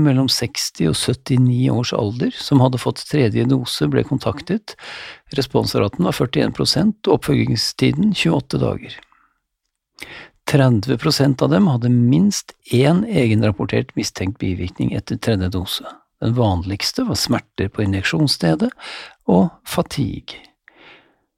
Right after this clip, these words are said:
Flesteparten rapporterte at den generelle følelsen de hadde, var omtrent som etter vaksinedose to, og bare en komma to prosent oppsøkte helsevesenet på grunn av sine mulige bivirkninger.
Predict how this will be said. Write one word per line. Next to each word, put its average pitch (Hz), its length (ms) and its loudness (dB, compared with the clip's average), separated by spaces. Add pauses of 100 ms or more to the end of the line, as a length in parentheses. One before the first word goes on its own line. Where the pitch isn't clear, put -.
(120)
Flesteparten - 800 0
rapporterte 131 560 2
at - 80 -4
den 127 160 4
generelle 120 640 2
følelsen 127 720 2
de 160 80 4
hadde, 165 320 2
var 92 160 0
omtrent 113 480 -4
som 147 240 0
etter 139 320 0
vaksinedose 120 800 0
to, 214 140 2 (580)
og 180 160 0
bare 143 220 4 (180)
en 139 140 2 (100)
komma 160 240 0
to 127 160 2
prosent 143 560 -2
oppsøkte - 480 -4
helsevesenet 110 720 0
på 123 80 -4
grunn 104 240 0
av 95 80 -4
sine 107 240 -2
mulige 92 400 -2
bivirkninger. - 640 -12